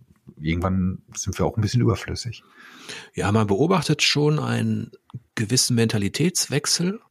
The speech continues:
Speaker 2: Das finde ich gut. Es wird natürlich noch dauern, bis sich das dann so in der Gesellschaft durchsetzt, dass, dass da auch, ähm,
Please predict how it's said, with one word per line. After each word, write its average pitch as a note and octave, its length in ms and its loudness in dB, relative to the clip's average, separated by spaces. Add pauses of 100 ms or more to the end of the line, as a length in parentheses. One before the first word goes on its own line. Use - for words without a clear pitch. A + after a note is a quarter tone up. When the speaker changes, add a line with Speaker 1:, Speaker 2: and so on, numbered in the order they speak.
(120)
Speaker 2:
Das - 180 -2
finde D3 220 -2
ich - 120 -4
gut. C#3+ 440 -2
Es A#2 160 0
wird C#3 120 2
natürlich B2+ 400 0
noch G#2+ 200 -2 (260)
dauern, C3 380 4
bis G#2+ 160 0
sich A2+ 160 -2
das B2+ 240 2
dann B2 320 2 (380)
so G#2+ 280 2
in C3+ 80 0
der B2 100 4
Gesellschaft A2+ 640 2
durchsetzt, C3 480 2
dass, - 240 0 (760)
dass G#2+ 440 0
da G#2 180 2
auch, G#2+ 380 2
ähm, G2 560 -2